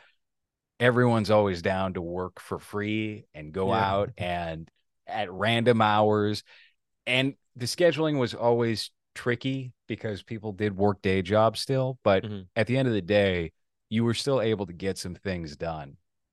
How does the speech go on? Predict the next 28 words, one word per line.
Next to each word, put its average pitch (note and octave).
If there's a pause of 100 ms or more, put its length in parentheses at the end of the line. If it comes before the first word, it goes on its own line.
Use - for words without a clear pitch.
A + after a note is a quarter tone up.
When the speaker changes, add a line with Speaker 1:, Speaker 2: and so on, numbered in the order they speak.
(480)
Speaker 2:
Yeah. F#2+
Speaker 1:
And A#2
nowadays, A2+
it's B2
more A2+
like G2+ (960)
once D#3
you D#3+
bank A2
that G#2
one G2
creative F#2+
project, F2
regardless F#2+
of D#2+
what F#2
you F2+
move F2
on E2+
to, E2+
it's D#2+
like, E2
"Okay, G2+
well, F2
I F#2+
already F2+
did D#2
this. C2+